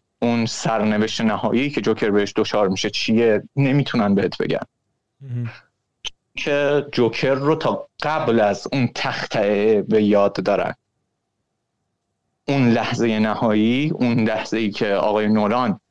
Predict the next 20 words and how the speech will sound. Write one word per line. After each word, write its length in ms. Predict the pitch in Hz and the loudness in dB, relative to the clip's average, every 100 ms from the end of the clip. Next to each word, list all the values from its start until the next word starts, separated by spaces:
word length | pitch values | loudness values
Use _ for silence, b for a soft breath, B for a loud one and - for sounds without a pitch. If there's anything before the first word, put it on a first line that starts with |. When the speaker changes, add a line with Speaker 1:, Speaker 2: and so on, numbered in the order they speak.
| _ _ _ _ - | _ _ _ _ -8
Speaker 1:
رسما 640 | 107 107 110 - 113 123 | -4 -2 -2 -4 -2 0
وارد 520 | 107 110 104 113 147 117 | 2 2 2 2 0 0
می‌شه 240 | 101 107 | 0 -2
توی 180 | - 104 | -2 0
داستان 500 | 98 85 - - 98 | 0 -2 -6 -4 0
و 320 | 104 101 90 - | 2 2 0 0
حکم 340 | 143 143 - | 0 0 0
می‌ده 320 | 117 104 104 95 | 0 2 0 -2
در 120 | 95 | -2
مورد 480 | 98 95 92 98 95 _ _ _ _ _ _ _ _ _ - | -2 -2 0 0 -2 _ _ _ _ _ _ _ _ _ -2
آیندهٔ 640 | 113 107 101 104 104 95 | 2 2 2 2 2 0
جوکر، 360 | 95 98 - 113 | 0 -2 -2 -2
در 220 | 127 104 | 0 0
مورد 540 | 104 104 101 101 92 | 0 0 2 2 2
ماهیت 520 | 110 110 92 110 101 | 2 2 2 -2 -2
جوکر، 500 | 107 107 101 110 113 | -2 0 0 0 0
که 160 | 123 120 | -2 0
نه، 380 | 110 113 110 - | 0 2 0 -2
ایشون 380 | 117 101 - 113 | -2 -2 0 2
یک 340 | 113 110 - | 2 0 -6